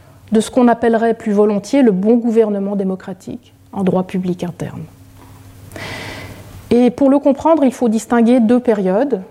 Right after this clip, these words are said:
en droit des organisations internationales, comme la semaine dernière, celle qui va de la fondation des premières organisations à la fin du dix-neuvième jusqu'à la fin de la guerre froide, et celle qui suit, qui s'ouvre dès la fin de la guerre froide.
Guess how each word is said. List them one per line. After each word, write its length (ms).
en 80
droit 220
des 160
organisations 600
internationales, 720
comme 160
la 80
semaine 220
dernière, 520
celle 240
qui 160
va 160
de 80
la 60
fondation 640
des 100
premières 400
organisations 720
à 60
la 80
fin 180
du 140
dix-neuvième 640
jusqu'à 360
la 100
fin 240
de 100
la 100
guerre 220
froide, 360
et 80
celle 280
qui 160
suit, 340
qui 100
s'ouvre 420
dès 160
la 100
fin 300
de 80
la 140
guerre 160
froide. 260